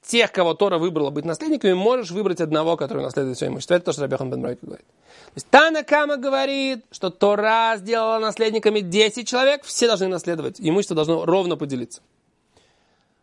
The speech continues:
Приходит мнение, Раби Йохан бен Бройка говорит, ничего подобного. Если есть на этом уровне наследники, в эт-, на этом уровне наследников ты можешь выбрать кого-то из них.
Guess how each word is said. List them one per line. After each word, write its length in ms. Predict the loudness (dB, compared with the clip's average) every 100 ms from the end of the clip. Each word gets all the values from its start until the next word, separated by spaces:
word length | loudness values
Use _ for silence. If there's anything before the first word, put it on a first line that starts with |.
| _ _ _ _ _
Приходит 420 | -10 0 2 2
мнение, 720 | -2 -2 0 2 0 0 -2 -8 _ _ -2
Раби 300 | 0 0 0
Йохан 280 | -2 -2
бен 120 | -2 -2
Бройка 240 | -2 -2
говорит, 240 | -2 -2
ничего 240 | -4 -2 0
подобного. 500 | 0 -2 -4 -6 -8
Если 520 | -6 0 0 0 -2
есть 360 | 0 2 2 2
на 200 | 2 2
этом 280 | 0 0 0
уровне 300 | 0 -2 -4
наследники, 460 | -4 -4 -4 -2
в 180 | -2 2
эт-, 140 | 2 2
на 140 | 0
этом 360 | 2 0 0 0
уровне 500 | 0 -2 -4 -2 0
наследников 540 | -2 0 0 0 -4
ты 100 | -4
можешь 220 | -2 -2 -2
выбрать 220 | -2 -2
кого-то 340 | 0 0 -2
из 100 | -6
них. 260 | -8 -14